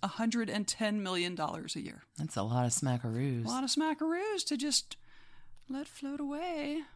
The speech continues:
Speaker 1: But I mean, you know, he's got, like, Fox News pulls in billions a year, so he's, he's got it.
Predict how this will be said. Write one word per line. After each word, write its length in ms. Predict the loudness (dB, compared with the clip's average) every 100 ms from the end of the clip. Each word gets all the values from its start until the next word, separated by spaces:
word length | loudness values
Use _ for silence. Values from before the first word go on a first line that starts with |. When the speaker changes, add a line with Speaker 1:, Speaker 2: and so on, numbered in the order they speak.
| -20 -2
Speaker 1:
But 140 | 4
I 60 | 6
mean, 300 | 6 4 0
you 140 | 0
know, 220 | 0 0 -4 -10 _ _ _ -20 _
he's 240 | -10 -8 -4
got, 220 | 0 0
like, 160 | 0 -4 _ -6
Fox 280 | -2 0 0
News 200 | 0 -2
pulls 240 | -2 -2
in 220 | 0 0 -2 -8 -2
billions 540 | 0 2 2 0 -2
a 100 | -2
year, 320 | -2 0 -2
so 120 | -2 -2
he's, 140 | -4 -8
he's 160 | -8 -6
got 220 | -4 -4
it. 120 | -4